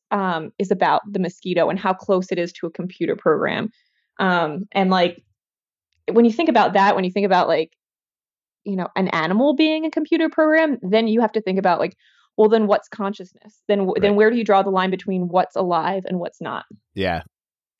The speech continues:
Speaker 2: Yeah, well, and there's, you know, I mean, you said a minute ago, we're very complex creatures, and we are, but, like,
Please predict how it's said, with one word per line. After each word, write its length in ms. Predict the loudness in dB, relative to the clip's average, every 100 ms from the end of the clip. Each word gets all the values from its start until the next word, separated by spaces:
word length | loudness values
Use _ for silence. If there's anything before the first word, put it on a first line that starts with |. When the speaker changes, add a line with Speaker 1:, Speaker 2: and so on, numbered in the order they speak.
| _ -16 0
Speaker 2:
Yeah, 200 | 4 6
well, 140 | 6
and 80 | 4
there's, 340 | 2 0 -2 -10 -20 _ _ _ _ _ _ _ _ _ _
you 180 | -6 2
know, 120 | 4
I 40 |
mean, 120 | 4 4
you 100 | 2
said 180 | 2
a 40 | 2
minute 220 | 0 0
ago, 180 | 2 4
we're 120 | 4
very 240 | 2 0 0
complex 520 | -2 -2 -4 -8 -8
creatures, 440 | -8 -6 -6 -6
and 120 | -4
we 140 | -4 2
are, 340 | 4 4 2
but, 220 | 0 -4 -2
like, 260 | -4 -4